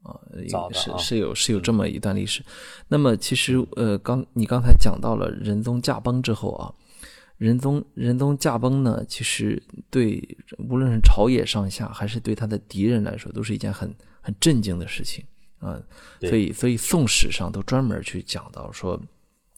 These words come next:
Speaker 1: 仁宗驾崩之后啊，就是，大街上满，满大街都是哭声啊，就，即便是乞丐和小孩儿都，
Speaker 2: 嗯。
Speaker 1: 都，都在那哭啊，所以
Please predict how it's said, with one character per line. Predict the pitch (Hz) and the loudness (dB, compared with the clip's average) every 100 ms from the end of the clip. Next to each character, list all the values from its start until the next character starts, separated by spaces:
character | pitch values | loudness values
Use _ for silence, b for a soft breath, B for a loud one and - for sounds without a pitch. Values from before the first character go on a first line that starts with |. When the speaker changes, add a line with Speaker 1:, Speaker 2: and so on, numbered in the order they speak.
| B B B - | B B B -6
Speaker 1:
仁 | 101 101 | -2 0
宗 | 107 107 113 | 2 0 0
驾 | 107 | -4
崩 | 101 104 104 | -2 -2 -2
之 | 101 | -4
后 | - 98 | -2 -4
啊， | - - | -4 -12
就 | - | -12
是， | 95 98 - B B B B B _ - - | -10 -10 -12 B B B B B _ -12 -8
大 | 104 | -6
街 | 104 | -2
上 | 101 92 | -2 -2
满， | 92 92 - - | -4 -6 -10 -8
满 | 101 92 | -6 -2
大 | 107 | 0
街 | 110 | 0
都 | 104 | -2
是 | 92 | -4
哭 | - 110 | -4 -4
声 | 101 95 - | -4 -4 -6
啊， | 92 90 - | -6 -8 -8
就， | 117 104 | -6 -4
即 | 113 107 | -4 -2
便 | 110 | -2
是 | 104 | -2
乞 | 92 - 101 98 | -4 -4 -2 -2
丐 | - 113 101 - - B B B | -2 -2 -2 -8 -14 B B B
和 | 110 | -4
小 | - - 82 | -2 -2 -4
孩 | - 95 | -6 -4
儿 | 92 101 | -4 -4
都， | 104 | -6
Speaker 2:
嗯。 | - | -6
Speaker 1:
都， | - 95 - - | -6 -8 -10 -14
都 | - 92 | -10 -6
在 | 101 | -6
那 | 98 | -8
哭 | - - 104 104 | -2 0 2 0
啊， | 98 92 - | -6 -8 -6
所 | 107 | -2
以 | 107 | -2